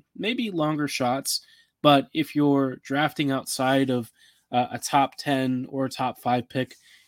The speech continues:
you can afford to take some more risks and really see if you can hit home runs on, like, high-end skill, players with unique traits that you might not be able to find, uh, with other prospects. So,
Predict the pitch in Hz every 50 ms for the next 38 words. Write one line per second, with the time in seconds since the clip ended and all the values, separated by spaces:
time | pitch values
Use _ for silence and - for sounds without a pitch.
0 | _ - 240 254 226 277 240 220 202 - - 190 185 170 170 160 - 175 165 -
1 | - - 165 147 139 139 139 127 117 120 117 - - - - - - _ _ -
2 | _ _ - 147 143 139 135 147 156 160 143 - - 143 135 - - 139 139 139
3 | 123 117 131 143 - - - - 139 139 135 135 127 123 120 120 117 113 - -
4 | _ _ _ _ - - 127 127 123 120 117 110 _ _ _ _ _ _ - -
5 | 123 127 123 117 113 - - - 156 151 147 139 131 131 123 - - - - 143
6 | 113 101 92 - - _ _ _ _ _ _ - 165 156 160 156 151 139 143 135
7 | - - 139 135 139 139 - - - 131 120 131 - - - - - - - _
8 | _ - 143 139 127 120 - - - 139 135 143 151 151 - 147 139 135 139 135
9 | 123 127 131 120 - 131 123 123 123 123 117 - _ _ _ _ _ - 123 123
10 | 120 117 - - 151 143 - 113 135 123 127 117 - - 127 120 117 110 - -
11 | - - - - - - - 147 131 123 117